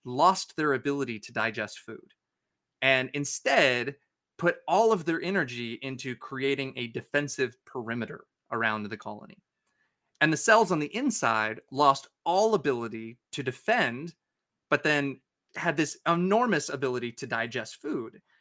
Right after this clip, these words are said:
And then it created this ability, like, "Okay, we'll digest food, and then we'll send that food out to the perimeters, to these people that are protect-, or these cells that are protecting," right?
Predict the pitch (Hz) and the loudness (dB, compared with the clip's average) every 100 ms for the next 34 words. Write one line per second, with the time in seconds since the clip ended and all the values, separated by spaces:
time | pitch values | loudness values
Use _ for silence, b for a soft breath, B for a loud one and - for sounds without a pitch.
0 | _ - 156 165 - 151 170 175 156 143 | _ -4 -4 -4 -6 -2 0 2 -2 -4
1 | 131 190 170 120 110 110 143 135 107 123 | 0 2 2 0 -4 -2 -4 -4 -4 0
2 | 190 185 160 147 - 113 113 - 131 117 | 2 2 2 -4 -6 -8 -8 -8 -8 -10
3 | 104 - 160 170 135 123 - 131 123 113 | -10 0 0 2 2 0 -2 -4 -4 -4
4 | 117 - 107 - 165 180 165 151 - 120 | -6 -8 -18 -6 -2 0 0 0 -4 -10
5 | 107 - 135 123 110 107 113 139 - 120 | -10 -8 -6 -4 -4 -6 -12 -12 -6 -4
6 | 113 113 - - 135 127 139 139 127 127 | -6 -12 -12 -6 -2 0 -2 -4 -6 -6
7 | - 180 - 175 160 139 143 | -6 -6 -6 -8 -6 -2 -2